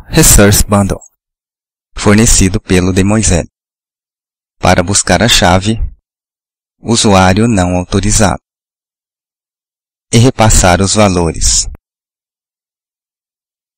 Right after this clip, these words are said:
E repassar os valores de recurso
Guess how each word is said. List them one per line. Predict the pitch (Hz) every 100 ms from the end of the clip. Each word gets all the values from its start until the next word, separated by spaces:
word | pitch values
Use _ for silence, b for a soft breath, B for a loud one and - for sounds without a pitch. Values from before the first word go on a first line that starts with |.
| _ _ _ _ _ _ _ _ _ _ _ _ _ _ _ _ _ _ _ _ _ _ _ _ _ _ _ _
E | -
repassar | 107 123 107 107 92 90
os | 98
valores | 107 92 85 76 - - - _ _ -
de | 92 80 - - _ _ _ -
recurso | 120 - - 92 120 -